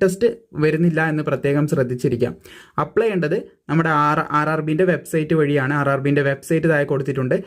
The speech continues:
Also നമ്മുടെ ഈ, ഈ ഒരു പി ഡി എഫും താഴെ കൊടുത്തിട്ടുണ്ട്. പിന്നെ നിങ്ങൾ സ്കാൻ ചെയ്ത് അപ്ലോഡ് ചെയ്യേണ്ട ഡോക്യുമെന്റ്സ് ആണ്. ഇരുപത്തേഴാമത്തെ പേജിൽ അത് കൊടുത്തിട്ടുണ്ട്. ഓരോരോ ഡോക്യുമെന്റ്സിന്റെയും കൃത്യമായിട്ടുള്ള സൈസും അതുപോലെ തന്നെ, ആ, അതിന്റെ ഡയമെൻഷനും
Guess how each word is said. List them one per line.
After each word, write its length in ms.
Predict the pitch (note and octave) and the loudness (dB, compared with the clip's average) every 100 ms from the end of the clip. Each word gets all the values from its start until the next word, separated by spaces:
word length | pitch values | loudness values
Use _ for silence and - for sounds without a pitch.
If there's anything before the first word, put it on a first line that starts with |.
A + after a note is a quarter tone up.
| - _ - | -14 _ 2
Also 300 | E3 F#3 F#3 A3 | 2 4 0 -2
നമ്മുടെ 240 | F#3 E3 D#3+ | 0 0 0
ഈ, 20 | D#3+ D#3 | -2 -2
ഈ 80 | D#3+ D#3+ | 0 0
ഒരു 80 | D#3+ | 0
പി 80 | D#3+ D3+ | 0 2
ഡി 40 | D#3+ | 2
എഫും 160 | D#3+ F3 | 2 0
താഴെ 160 | D#3 C#3 C#3 | 2 0 0
കൊടുത്തിട്ടുണ്ട്. 420 | C3 C3 B2 A#2+ | -2 -2 -2 0
പിന്നെ 140 | E3+ F#3 | 2 4
നിങ്ങൾ 160 | F#3 F3 F3+ | 4 2 0
സ്കാൻ 340 | F#3 D#3+ D#3+ | -2 0 2
ചെയ്ത് 200 | F3+ E3+ D3+ | 2 2 0
അപ്ലോഡ് 300 | - D#3+ D#3+ | 0 2 4
ചെയ്യേണ്ട 220 | C#3+ C3+ D#3+ | 2 2 4
ഡോക്യുമെന്റ്സ് 540 | D3 D#3+ F3+ F#3 F#3 F3+ | 4 4 4 2 4 2
ആണ്. 120 | A#2 - | -2 -2
ഇരുപത്തേഴാമത്തെ 680 | D3+ D#3 E3 E3+ D#3+ D#3 D#3 E3+ | 0 2 2 2 2 0 0 0
പേജിൽ 240 | D3 C#3+ D3 | 0 0 0
അത് 80 | C#3 | 0
കൊടുത്തിട്ടുണ്ട്. 480 | D3 C3+ E3 D#3 B2+ G3+ - - _ D#3 | 0 0 0 0 0 0 -4 -20 _ 0
ഓരോരോ 340 | E3 F#3 G3+ G3 | 4 4 4 4
ഡോക്യുമെന്റ്സിന്റെയും 640 | D#3 - E3+ D#3+ D#3 D3+ E3+ | 2 2 0 0 0 0 2
കൃത്യമായിട്ടുള്ള 680 | E3+ E3+ - G3+ F3 D3+ D#3+ E3+ | 0 -2 -2 2 2 0 -2 0
സൈസും 440 | E3 D3 E3 - G3 | 2 2 0 0 0
അതുപോലെ 300 | D#3 D#3 D#3+ D#3 | 0 2 2 2
തന്നെ, 160 | D3+ F3 - - D3 | 0 0 -2 -8 -2
ആ, 40 | C#3+ C#3 C#3 | 0 2 2
അതിന്റെ 280 | D3 D3+ F3 - | 2 2 0 0
ഡയമെൻഷനും 480 | D3+ D3+ D#3+ E3+ E3+ | -2 0 0 2 2